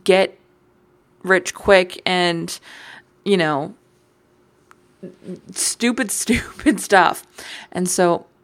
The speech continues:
my job, I feel, and I hope you feel this, is really to add some clarity, some nonsense-free, bullshit-free, um, perspective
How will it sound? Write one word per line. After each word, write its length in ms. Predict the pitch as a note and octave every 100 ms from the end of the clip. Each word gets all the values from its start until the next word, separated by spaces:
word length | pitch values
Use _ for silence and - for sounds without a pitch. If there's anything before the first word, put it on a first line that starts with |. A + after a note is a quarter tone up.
| _
my 360 | F#3 F#3+ A#3 C4
job, 520 | G3 D#3 A#1+ D#2 - -
I 160 | F3+
feel, 440 | F3+ - - C#3+ A3+ _ _ _ _ -
and 100 | F3
I 40 | F3+
hope 300 | E3 F3+ -
you 100 | F3
feel 240 | - - -
this, 240 | - - - - - - -
is 140 | F3+
really 340 | E3+ F#3+ F#3 G3+
to 200 | - F3
add 320 | D#3+ D#3 D#3+
some 160 | - D#3
clarity, 440 | E3+ D3+ G3 E4+ F4+ _ _ _ _ _ _ _ - -
some 320 | - E3+ D#3+
nonsense-free, 1200 | E3 E3 F3 F#3+ F#3+ F#3 F3+ - E3+ D#3+ D#3+ E3 D#3+ - - - - -
bullshit-free, 1120 | - D#3+ F3+ - F3+ F3+ - E3 D#3+ D3+ D3+ D#3 - - - _
um, 760 | D#3 D#3 D3+ C3 - - C3+ F3
perspective 720 | - - E3+ - D4 C#4+